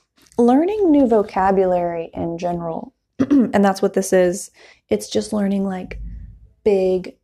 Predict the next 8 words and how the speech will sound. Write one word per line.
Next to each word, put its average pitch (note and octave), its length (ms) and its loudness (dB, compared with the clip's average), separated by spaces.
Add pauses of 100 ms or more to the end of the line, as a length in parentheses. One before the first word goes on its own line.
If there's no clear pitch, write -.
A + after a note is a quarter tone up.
juicy, F#3 840 -2 (920)
uh, G3 300 -6 (440)
kind A#3 220 -4
of F#3+ 240 -6 (380)
complex G#3 800 0
vocabulary. G3 1080 0 (260)
You A#3+ 120 4
know, F3+ 300 2